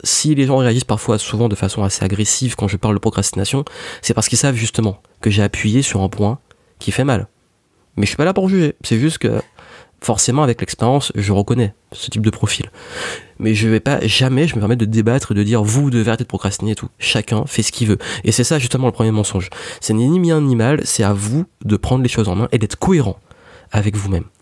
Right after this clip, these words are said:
Mensonge numéro deux. Procrastiner, c'est se reposer ou se distraire.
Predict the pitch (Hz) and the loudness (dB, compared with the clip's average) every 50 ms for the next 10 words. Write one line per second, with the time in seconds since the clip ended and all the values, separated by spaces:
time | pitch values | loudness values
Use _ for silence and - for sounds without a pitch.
0 | _ _ - - - - - - - - - - - _ - - 123 151 180 170 | _ _ -20 -20 -20 -18 -18 -18 -18 -18 -20 -20 -20 _ -2 2 2 2 2 2
1 | - 220 226 202 151 170 180 190 185 165 165 160 143 120 101 - - - - 135 | 2 2 2 2 2 2 4 4 4 4 4 4 2 2 0 -2 -2 -2 -2 0
2 | - - 151 160 - - - - - 151 151 170 175 - 135 113 - - 120 110 | 0 0 0 0 0 -2 -2 -2 0 2 2 4 4 2 0 2 2 2 2 4
3 | 131 127 - - 120 117 117 143 170 165 131 - 135 120 117 120 - - - - | 2 2 2 2 2 2 4 4 2 2 2 2 2 2 2 0 0 -2 -2 -2
4 | 90 90 - - | -2 -2 -4 -10